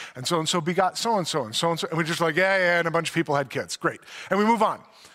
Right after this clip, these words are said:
And we go, "Yeah, yeah, yeah, yeah," greet a bunch of people, and we move on. Don't, don't do that. Because as we look at the end of Hebrews this morning, that's our "therefore" statement.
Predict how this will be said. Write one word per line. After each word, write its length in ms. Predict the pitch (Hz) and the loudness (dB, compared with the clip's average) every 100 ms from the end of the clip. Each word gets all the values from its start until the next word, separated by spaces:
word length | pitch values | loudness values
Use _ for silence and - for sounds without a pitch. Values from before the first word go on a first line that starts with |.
| - - | -20 -8
And 80 | 208 | 0
we 60 | 214 | 2
go, 100 | 202 | 4
"Yeah, 220 | 226 254 | 4 4
yeah, 160 | 247 233 | 4 4
yeah, 120 | 220 | 6
yeah," 180 | 214 202 | 6 4
greet 240 | 160 226 | 2 2
a 20 | |
bunch 140 | 214 196 | 4 2
of 80 | - | 0
people, 240 | 196 165 | 2 4
and 80 | 165 | 4
we 60 | |
move 200 | 185 208 | 4 4
on. 300 | 202 170 147 143 | 4 2 0 0
Don't, 380 | 220 277 330 - _ _ _ _ _ | 4 6 4 0 _ _ _ _ _
don't 220 | - 220 214 | -2 -2 0
do 220 | 254 320 | 0 0
that. 380 | 151 110 92 - _ _ _ _ _ _ _ - | 0 -2 -4 -12 _ _ _ _ _ _ _ -4
Because 460 | 196 247 220 - - | 0 2 0 -2 -2
as 200 | 202 233 | 0 0
we 80 | 202 | 2
look 220 | 226 277 | 2 2
at 120 | 277 226 | 0 2
the 100 | 247 | 2
end 100 | 214 | 2
of 120 | - | 0
Hebrews 360 | 233 233 214 | 0 0 -2
this 180 | 202 - | -2 0
morning, 280 | 214 226 185 | 2 2 2
that's 320 | 170 202 - | 2 2 2
our 180 | 220 214 | 2 2
"therefore" 440 | 156 190 196 - 175 | 2 2 2 0 -2
statement. 420 | - 175 - | -2 -4 -6